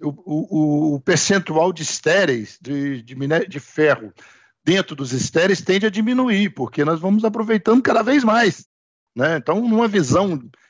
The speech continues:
de longo prazo mesmo, né? Longo prazo, dois mil e cem. E acredite, <laughs> <laughs> O que vai acontecer é uma extração de todo o minério existente no planeta,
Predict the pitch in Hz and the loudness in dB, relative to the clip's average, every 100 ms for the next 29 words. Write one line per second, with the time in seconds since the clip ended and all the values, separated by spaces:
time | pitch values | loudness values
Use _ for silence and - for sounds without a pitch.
0 | _ 120 143 156 254 240 143 147 165 143 | _ -10 -2 2 2 -2 -2 2 2 2
1 | 120 113 143 190 117 107 - _ _ - | -2 0 2 2 -2 -14 -20 _ _ -4
2 | 120 165 139 123 165 139 151 226 208 190 | 0 0 0 -4 -6 -2 0 0 -2 -2
3 | 185 190 214 - 175 165 110 _ _ - | 0 -2 -4 -2 -2 -2 -4 _ _ -6
4 | 135 175 208 214 - 220 - - - - | 0 2 2 0 2 0 0 -10 -12 -12
5 | - 330 - - - - - - - 139 | -8 -8 -8 -12 -12 -12 -20 -14 -8 -2
6 | 170 165 285 226 202 175 143 - 185 202 | 0 2 2 0 0 0 0 2 0 0
7 | 185 202 - 202 175 - 190 196 - - | -2 -4 0 0 0 -2 -6 -8 -16 -12
8 | 226 269 269 208 175 139 151 180 226 214 | -4 -4 -2 -2 -2 0 2 0 -4 -14
9 | _ _ - 151 151 - 147 135 143 123 | _ _ -4 -2 -2 -2 -2 -2 -6 -2
10 | 147 117 127 202 | 0 2 0 -2